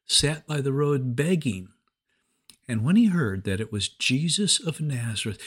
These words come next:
he began to cry out and say, "Jesus, son of David, have mercy on me." Then many warned him to be quiet, but he cried out all the more, "Son of David, have mercy on me."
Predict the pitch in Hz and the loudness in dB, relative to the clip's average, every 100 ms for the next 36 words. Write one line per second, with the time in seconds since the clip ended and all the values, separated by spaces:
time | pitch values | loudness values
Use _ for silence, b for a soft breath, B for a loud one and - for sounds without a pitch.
0 | B - 180 135 120 110 143 196 208 127 | B 6 8 10 10 10 8 6 4 0
1 | - - 160 190 190 202 185 - 123 123 | -6 -2 0 2 2 2 0 0 4 4
2 | 170 147 113 233 277 254 117 - B B | 6 4 6 10 10 10 6 4 B B
3 | - - 269 269 156 - 214 311 247 120 | 6 8 8 6 6 8 8 8 4 2
4 | 104 B B B 226 220 214 262 247 240 | -2 B B B 4 10 12 12 10 8
5 | 196 165 117 95 - _ _ _ _ _ | 6 6 2 -2 -10 _ _ _ _ _
6 | _ _ _ _ _ _ _ - 131 131 | _ _ _ _ _ _ _ -6 0 4
7 | 131 131 110 120 151 135 113 101 101 95 | 6 6 6 6 6 4 4 2 2 -2
8 | - - 110 117 - - _ _ _ _ | -4 -4 -2 -2 -6 -16 _ _ _ _
9 | _ _ _ _ _ - 127 - 160 165 | _ _ _ _ _ -4 -4 -2 -2 0
10 | 170 170 151 165 180 170 135 113 127 196 | 0 -2 -2 -4 -2 0 2 2 2 2
11 | 214 110 - _ _ _ - - 247 277 | -2 -6 -18 _ _ _ 2 6 6 8
12 | 262 190 196 262 240 156 226 196 208 285 | 6 10 10 10 6 6 6 10 10 10
13 | 285 269 226 196 147 120 107 95 | 8 10 8 8 8 6 4 0